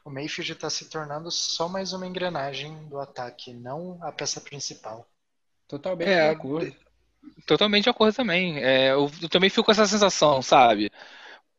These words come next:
Speaker 3: É, tem, o, o elenco no papel é muito bom. Você pega posição por posição, você vê que tem muito talento no, no time de Cleveland. Mas falta, é, alguma coisa no Mayfield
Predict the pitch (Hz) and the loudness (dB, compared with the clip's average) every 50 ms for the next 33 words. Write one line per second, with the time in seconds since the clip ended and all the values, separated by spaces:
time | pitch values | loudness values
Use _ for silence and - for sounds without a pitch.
0 | - 151 151 151 156 - _ _ _ _ _ _ 185 180 _ 185 185 156 185 185 | 0 2 2 2 0 -2 _ _ _ _ _ _ -20 0 _ 2 4 4 0 -2
1 | 175 _ _ - 185 180 180 185 185 180 180 185 190 185 180 165 160 185 208 - | -4 _ _ -10 -6 -4 -4 -2 -2 0 4 6 6 6 8 6 4 2 2 2
2 | 214 196 202 202 - 165 - - 190 202 202 180 175 208 220 - 208 156 135 131 | 0 0 2 2 2 2 2 4 4 4 6 4 4 0 -2 -4 -2 2 4 4
3 | 131 131 123 120 131 139 - - 147 - _ - 170 180 196 - - 185 170 170 | 4 4 2 0 -2 0 0 0 -2 0 _ 0 2 2 2 2 2 2 2 2
4 | 165 - 180 180 - 208 190 - 190 180 165 147 135 - - - 190 190 156 123 | 0 -2 -2 -2 -2 -4 -2 2 2 2 4 2 0 -2 0 2 2 2 2 0
5 | 120 - _ _ _ _ _ _ _ _ _ _ _ _ _ - 139 143 170 170 | -4 -8 _ _ _ _ _ _ _ _ _ _ _ _ _ -8 0 2 2 4
6 | - - 196 170 139 131 143 165 185 202 - - - 208 202 196 - _ _ _ | 6 6 6 6 6 4 4 4 4 4 2 -2 -4 -2 -2 -2 -4 _ _ _
7 | _ _ _ _ _ _ _ _ - 170 180 202 202 185 175 160 165 160 156 156 | _ _ _ _ _ _ _ _ 2 2 4 4 2 0 0 -2 -2 -2 0 0
8 | 160 175 214 262 - - - - 214 175 147 147 151 151 156 - - 151 143 139 | 2 4 2 2 2 0 2 4 6 8 8 8 6 4 2 0 -4 -4 -4 -2
9 | 135 131 131 131 135 139 131 - - 147 139 131 139 131 - 131 123 123 113 110 | 0 0 0 0 -2 -2 -4 -4 -4 -4 -4 -4 -6 -4 -2 0 0 2 2 2
10 | 110 107 104 117 123 - _ _ _ _ _ _ _ _ - 156 156 160 165 180 | 0 0 -2 -4 -8 -14 _ _ _ _ _ _ _ _ -10 0 4 4 6 6
11 | 180 - - 180 180 - - - 170 - - - - - - 196 185 196 220 226 | 4 2 0 -4 -6 -10 -12 -14 -14 -12 -12 -12 -12 2 4 6 8 8 8 6
12 | - - 226 220 214 - - - - - - - - - - - - - _ _ | 6 8 8 8 8 6 4 -2 -16 -16 -14 -16 -16 -16 -18 -20 -20 -20 _ _
13 | - - _ _ _ _ - 180 180 180 185 185 165 175 175 170 165 165 170 214 | -20 -20 _ _ _ _ 2 4 6 6 6 6 6 8 6 6 6 4 0 2
14 | 247 254 220 - - 214 220 208 214 202 196 185 170 160 160 180 214 - - - | 4 4 4 8 8 8 10 10 8 4 4 2 2 4 4 4 4 2 0 -4
15 | 220 208 208 196 | -4 -4 -4 -6